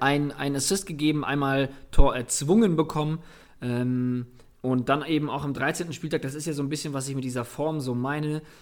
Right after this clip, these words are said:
ähm, ja, kommt jetzt irgendwie auf seine direkten Torbeteiligungen und, äh, könnte da eventuell gegen Köln, wenn er denn noch mal starten sollte, vielleicht sonst aber auch als Joker, ähm, einfach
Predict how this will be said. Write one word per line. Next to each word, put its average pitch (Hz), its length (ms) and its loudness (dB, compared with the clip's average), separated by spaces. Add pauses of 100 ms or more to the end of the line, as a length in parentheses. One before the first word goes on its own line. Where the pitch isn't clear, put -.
(140)
ähm, 120 640 -4 (380)
ja, 131 160 -2
kommt 151 300 -4
jetzt 165 180 -2
irgendwie 151 240 -2
auf 139 80 -6
seine 139 220 -2
direkten 147 400 -4
Torbeteiligungen 170 1000 -4 (100)
und, 135 520 -2
äh, 135 160 -6
könnte 139 280 -8
da 135 260 -4
eventuell 143 640 -4
gegen 135 320 -4
Köln, 147 520 -2 (280)
wenn 131 180 0
er 143 60 2
denn 135 160 0
noch 131 140 -2
mal 131 120 -2
starten 131 440 -6
sollte, 139 640 0 (260)
vielleicht 127 480 0
sonst 135 220 -4
aber 127 200 -4
auch 127 120 -6
als 120 220 -4
Joker, 151 480 -2
ähm, 139 320 -6
einfach 147 420 -8